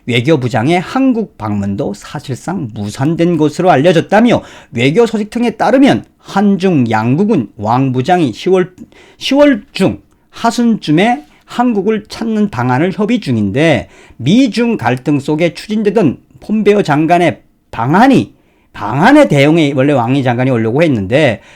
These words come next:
중국이 우군 확보 경쟁에서 밀리지 않겠다는 의지였었고,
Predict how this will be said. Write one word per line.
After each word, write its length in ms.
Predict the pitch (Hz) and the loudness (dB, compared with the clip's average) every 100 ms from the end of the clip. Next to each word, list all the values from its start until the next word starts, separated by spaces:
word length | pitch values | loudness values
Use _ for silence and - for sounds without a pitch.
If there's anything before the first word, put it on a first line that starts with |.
| _ _ | _ _
중국이 600 | - 196 233 233 254 202 | 0 2 2 0 0 -2
우군 400 | 226 233 202 226 | -2 -4 -2 -2
확보 560 | 208 180 175 _ 202 185 | -2 -4 -10 _ 0 0
경쟁에서 540 | - 120 151 156 185 | 0 -2 0 0 0
밀리지 540 | 120 113 151 180 - - | -2 -2 -2 -2 -2 -6
않겠다는 560 | 113 135 151 170 196 - - | -4 -4 -2 -2 -2 -4 -2
의지였었고, 1160 | 247 254 285 226 - 127 98 165 196 170 107 | 0 2 4 2 2 -4 -2 2 6 4 2